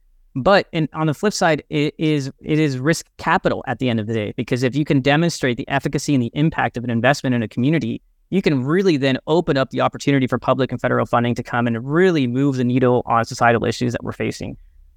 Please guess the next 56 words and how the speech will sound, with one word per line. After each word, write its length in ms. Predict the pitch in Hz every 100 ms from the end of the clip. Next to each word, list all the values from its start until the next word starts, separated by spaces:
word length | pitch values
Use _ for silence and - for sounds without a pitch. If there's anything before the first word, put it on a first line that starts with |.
| -
Um, 200 | 117 120
so 200 | - 127
I, 160 | 120 -
I 80 | 143
just 240 | 143 143
feel 160 | - 143
like 260 | 131 120 -
if, 240 | 151 - _
if 180 | 135 -
we're 160 | 131 -
sw-, 400 | - - 165 -
speaking 380 | - 151 151 147
of 140 | 135
risk, 280 | 143 139 - _ _ -
to 80 | -
be 100 | 135
mindful 560 | 131 139 139 135 135 -
of 220 | 135 127
how 240 | - 127
we 100 | 127
can 160 | 127 123
play 200 | - 131
an 100 | 127 -
active 440 | 156 160 - 139 123
role 300 | 139 135 139
in 160 | 135
risk 280 | 123 135 - -
alleviation, 800 | 135 131 127 123 143 - 196 -
not 240 | 139 131
only 400 | 139 143 143 139
in 140 | 135 123
thinking 440 | - 151 147 143
about 220 | 123 123
mitigation, 600 | 131 135 143 143 - 208 - - - - -
uh, 240 | 127 120 -
and 120 | 139
how 120 | 139
collaboration 720 | 135 135 135 131 131 135 -
is 140 | 131 127
really 180 | 127 127
key, 440 | - 139 127 123
uh, 180 | 120 123
and 120 | -
an 100 | 123
inspiration 580 | 127 127 127 120 131 131
to 120 | -
many 160 | 120 120
more 200 | 113 110
in 60 | 110
the 60 |
field 260 | - 117 110
when 80 | 110
we're 160 | 107
doing 160 | 113 113
so 180 | - 107
well. 280 | 110 -